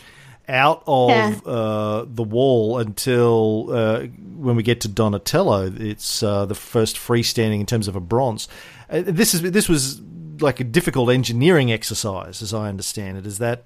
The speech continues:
Speaker 1: right?
Speaker 2: Yeah, no, definitely. <laughs> Well, I mean, most people have tried making little clay figures and whatnot, and it's, you know, as soon as you start elongating a body and trying to have it stand, it just tips over.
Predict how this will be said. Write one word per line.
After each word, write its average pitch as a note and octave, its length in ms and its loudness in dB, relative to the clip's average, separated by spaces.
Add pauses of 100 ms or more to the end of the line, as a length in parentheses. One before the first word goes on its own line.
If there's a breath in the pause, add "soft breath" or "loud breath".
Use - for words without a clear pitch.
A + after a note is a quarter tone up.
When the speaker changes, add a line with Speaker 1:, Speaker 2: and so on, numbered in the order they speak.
(160)
Speaker 1:
right? B2 280 0 (800)
Speaker 2:
Yeah, C#4 180 4
no, B3 140 2
definitely. C4 1000 0
<laughs> - 40 -18 (320 loud breath)
Well, F#4+ 100 2
I E4+ 60 6
mean, D4 340 4
most D#4+ 240 0
people D4 240 2
have A3+ 140 0
tried A3 420 -4
making A3 380 0
little G#3+ 240 4
clay G#3+ 320 0
figures G#3 420 2
and G3+ 140 0
whatnot, G3+ 400 0
and B3 80 4
it's, - 340 -6
you C4 80 4
know, G#3 80 4
as G#3+ 220 0
soon B3 160 6
as A#3+ 160 2
you G#3+ 280 4
start - 440 2
elongating G3+ 580 4
a F3+ 60 0
body G#3 280 4
and F#3+ 140 -2
trying F#3+ 200 -4
to F#3+ 40 -2
have G3 140 -6
it - 100 -4
stand, G#3 340 -4
it A3+ 120 -2
just - 320 -8
tips - 240 -2
over. A#3 240 0